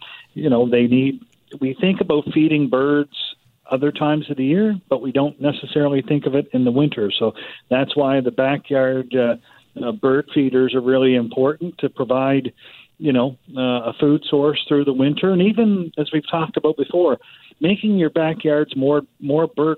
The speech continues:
friendly, like recycling your Christmas tree in the backyard if at all possible. If you have room in your backyard to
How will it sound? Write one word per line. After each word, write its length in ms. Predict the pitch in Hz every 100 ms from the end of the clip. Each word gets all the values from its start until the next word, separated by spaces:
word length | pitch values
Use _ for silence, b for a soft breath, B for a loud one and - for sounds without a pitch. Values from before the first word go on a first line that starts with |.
| -
friendly, 360 | 151 165 127 113
like 140 | 113 -
recycling 600 | 117 - 160 180 170 143
your 120 | 131
Christmas 460 | - 165 - 165 - -
tree 280 | 131 117 117
in 160 | 139 143
the 80 | 131
backyard 640 | 139 143 - 131 139 131
if 80 | 123
at 60 | -
all 180 | 117 113
possible. 640 | - - 143 - 120 95 B B B
If 200 | 120 117
you 40 |
have 120 | 139 113
room 320 | 127 147 156
in 80 | 143
your 100 | 131
backyard 540 | 139 139 - 143
to 80 | 139